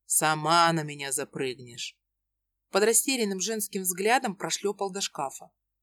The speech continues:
И пообещаешь быть очень послушной. Нет. Та самая барышня, которая не такая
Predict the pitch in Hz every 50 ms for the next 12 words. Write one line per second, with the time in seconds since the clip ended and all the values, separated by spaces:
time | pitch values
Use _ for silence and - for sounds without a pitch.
0 | _ _ _ _ _ _ - - 135 131 - - 139 135 139 143 139 147 139 -
1 | - - - 160 170 185 180 165 147 139 139 135 143 135 - - _ - 151 147
2 | 151 147 - - - 160 160 156 _ - 160 160 - - - 165 160 160 156 147
3 | - - - - - 123 117 113 - _ _ _ _ _ _ _ _ _ _ _
4 | _ _ _ _ _ _ _ _ _ _ _ _ 247 269 277 285 294 285 277 262
5 | 247 226 202 180 170 156 147 _ _ _ - _ _ _ _ _ _ _ _ _
6 | _ _ _ _ _ _ _ - 262 285 294 269 226 - - - 233 240 240 220
7 | 196 185 196 185 185 180 214 220 226 214 185 - - - 175 165 - - 190 -
8 | 233 220 208 190 175 165 165 170 175 - - 190 190 - - 247 254 254 220 180
9 | 156 -